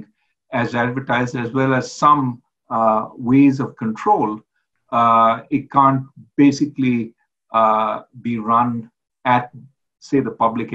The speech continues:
expense without answering to anybody, uh, or any, uh, constituency. Um, one, one way it has run is based on private, uh, donations.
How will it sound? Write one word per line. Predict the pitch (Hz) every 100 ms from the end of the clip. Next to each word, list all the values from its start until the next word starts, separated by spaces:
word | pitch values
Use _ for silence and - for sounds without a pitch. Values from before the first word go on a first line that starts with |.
| 104
expense | - 214 185 113 - - _ _ _ - 135
without | 135 131 131 - - - -
answering | 120 131 131 - 131 120 117
to | 113 107 110
anybody, | 104 107 104 104 101 - _ 113
uh, | 107 104 107 -
or | 107 107 113
any, | 113 107 101 - -
uh, | 104 - 110
constituency. | 104 - 202 214 165 117 104 _ _ _ _ _ - 139
Um, | 127 127 - _ _ _ - 139 147
one, | 170 165 - 143 151
one | 151 131
way | 202 220
it | 160 143
has | 131 131
run | 127 135
is | 127 - 127
based | 131 127
on | 113 -
private, | 127 139 143 - _ _ _ 117
uh, | 107 107 - 110
donations. | 113 143 185 - 104 120